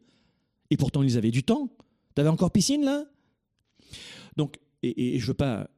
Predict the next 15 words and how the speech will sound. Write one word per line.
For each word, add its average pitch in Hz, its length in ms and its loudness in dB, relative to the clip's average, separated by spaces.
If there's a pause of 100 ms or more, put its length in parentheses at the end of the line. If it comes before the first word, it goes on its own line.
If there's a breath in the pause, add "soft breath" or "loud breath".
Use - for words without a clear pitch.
(180)
vous 98 140 -6
culpabiliser, 127 760 0
mais 101 80 -2
ce - 80 -4
que - 100 -4
je 104 120 -4
veux 117 80 2
vous 104 120 0
dire, 107 300 0
c'est - 160 -6
que - 100 -20 (540 soft breath)
sans - 320 0
structure, 117 840 -4 (640)
tout 190 140 2
s'effondre. - 680 -4